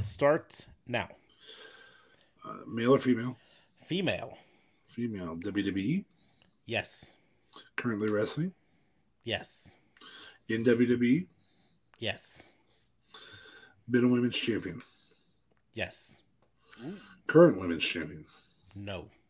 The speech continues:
Speaker 2: Um, uh,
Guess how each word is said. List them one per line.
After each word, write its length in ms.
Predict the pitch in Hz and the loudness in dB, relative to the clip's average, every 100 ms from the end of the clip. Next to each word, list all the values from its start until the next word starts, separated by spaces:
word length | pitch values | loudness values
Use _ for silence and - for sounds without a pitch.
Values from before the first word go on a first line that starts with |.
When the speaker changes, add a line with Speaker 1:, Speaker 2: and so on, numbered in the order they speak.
| _ _ _ _ - - - - - - - - | _ _ _ _ -20 -20 -20 -18 -18 -20 -16 -4
Speaker 2:
Um, 680 | 101 92 92 90 87 82 - - - - - 98 - - - - _ - _ - - - - - - - - - _ _ _ _ _ _ _ _ _ _ | 0 2 2 0 -2 -6 -12 -18 -20 -20 -20 -18 -16 -16 -18 -20 _ -20 _ -18 -18 -20 -20 -20 -20 -20 -20 -20 _ _ _ _ _ _ _ _ _ _
uh, 1120 | - 98 95 85 78 76 - - - - - | -4 -2 0 2 2 2 0 -2 -4 -4 -6